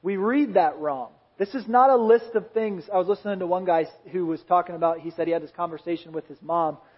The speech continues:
who, uh, when she first got saved,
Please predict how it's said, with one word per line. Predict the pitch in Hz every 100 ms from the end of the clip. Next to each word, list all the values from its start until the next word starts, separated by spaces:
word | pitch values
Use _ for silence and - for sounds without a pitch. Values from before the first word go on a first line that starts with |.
| _ _
who, | 180 180 165 156 - _ _ _ _ _ _ _ -
uh, | 156 151
when | 160 180
she | 180 175
first | 202 202 196
got | 180 156 -
saved, | 208 202 170